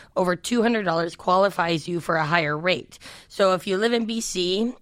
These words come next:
and donated a thousand dollars to registered charity, the federal charitable tax credit is fifteen percent on the first two hundred dollars and twenty-nine percent on the remaining eight hundred.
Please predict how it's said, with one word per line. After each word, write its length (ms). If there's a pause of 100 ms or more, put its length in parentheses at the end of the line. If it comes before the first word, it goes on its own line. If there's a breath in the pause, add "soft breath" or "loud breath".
and 580
donated 440
a 80
thousand 420
dollars 300
to 100
registered 580
charity, 680
the 140
federal 600
charitable 460
tax 320
credit 300
is 120
fifteen 540
percent 480
on 100
the 80
first 420
two 120
hundred 260
dollars 340
and 200
twenty-nine 580
percent 380
on 100
the 120
remaining 640 (120)
eight 220
hundred. 340